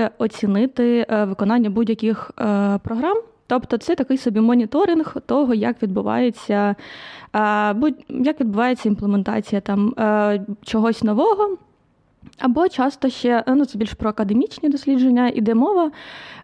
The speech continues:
е, заповнення, ем, теоретичних знань.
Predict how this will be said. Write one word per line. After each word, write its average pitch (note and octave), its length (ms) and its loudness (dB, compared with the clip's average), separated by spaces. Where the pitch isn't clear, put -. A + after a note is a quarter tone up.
е, A#3 340 0
заповнення, B3 1200 2
ем, G3+ 640 2
теоретичних A3+ 640 0
знань. D4+ 320 2